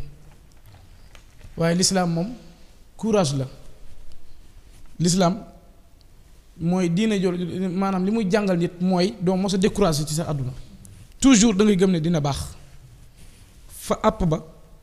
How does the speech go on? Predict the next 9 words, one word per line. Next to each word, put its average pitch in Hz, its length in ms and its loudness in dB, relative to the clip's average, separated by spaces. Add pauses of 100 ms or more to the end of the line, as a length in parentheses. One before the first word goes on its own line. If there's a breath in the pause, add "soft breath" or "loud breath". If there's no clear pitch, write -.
fa - 120 -6
nga 208 100 2
yeggagul, 151 340 0
waaye 151 220 0
dina 175 180 0
baax. 139 160 -4 (2250 loud breath)
Ndax 170 220 2
da 185 100 2
ngay, 190 160 4